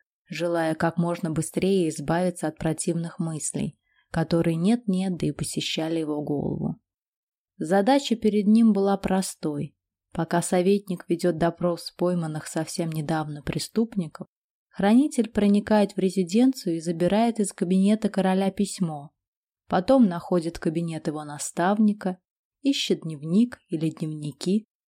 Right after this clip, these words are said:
потому что никто не знал, как долго мужчина записывал всю информацию по ученику,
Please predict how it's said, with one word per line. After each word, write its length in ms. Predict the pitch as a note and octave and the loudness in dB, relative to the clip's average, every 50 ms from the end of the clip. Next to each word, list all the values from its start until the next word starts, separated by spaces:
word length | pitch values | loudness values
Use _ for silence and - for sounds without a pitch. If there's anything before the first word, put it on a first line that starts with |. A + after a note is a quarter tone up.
| _ _ _ _ | _ _ _ _
потому 380 | - F3 E3 - F3 F3+ F3+ F3+ | -6 -2 0 2 2 2 2 0
что 180 | - - - F#3+ | -2 0 2 2
никто 340 | F#3 F3+ - - - G#3+ | 2 2 0 2 2 4
не 160 | A3 A3 A#3 A3 | 6 6 6 6
знал, 400 | G#3+ G#3+ G3 E3 D3 C#3+ D3 - | 4 2 2 2 -2 -6 -12 -10
как 220 | - D#3 C#3+ D#3+ | -8 -6 -6 -4
долго 320 | D3 E3+ D#3+ D#3+ D#3 D#3 D#3 | 0 0 -2 -2 -2 -6 -8
мужчина 460 | D#3 D3+ D3 - - E3 D#3 D#3 D#3 | -8 -8 -8 -6 -4 -4 -4 -4 -4
записывал 600 | C#3+ D#3+ D#3+ D#3+ - D#3+ D3 - - C#3+ D3 D3+ | -4 -4 -4 -2 -2 -4 -4 -4 -6 -6 -6 -6
всю 240 | C#3+ - - - D#3+ | -8 -8 -4 -4 -2
информацию 720 | D#3+ D3+ - D#3 D#3 D#3 D#3 D#3 D3+ D3+ - - - D#3 | -2 -2 -4 -4 -2 -2 -2 -2 -4 -6 -6 -4 -6 -6
по 140 | D#3 - D#3+ | -2 -2 -2
ученику, 680 | D#3+ D#3 - - - E3 D#3 D#3 - - D#3+ C#3+ - | -2 -2 -6 -8 -8 -8 -8 -8 -8 -6 -6 -6 -6